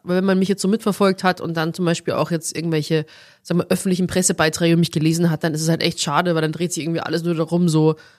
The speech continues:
Sophia Thiel zugenommen, fett geworden, schwanger, was auch immer. Weißt schon, das ist dann irgendwie,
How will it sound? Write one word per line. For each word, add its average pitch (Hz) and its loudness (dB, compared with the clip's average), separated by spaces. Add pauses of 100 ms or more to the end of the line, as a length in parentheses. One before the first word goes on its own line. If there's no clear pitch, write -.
(160)
Sophia 214 2
Thiel 208 0
zugenommen, 170 2
fett - -4
geworden, 143 0
schwanger, 156 0
was 175 0
auch 185 2
immer. 208 4
Weißt 180 4
schon, 226 2
das 214 0
ist 208 -4
dann 196 -2
irgendwie, 190 0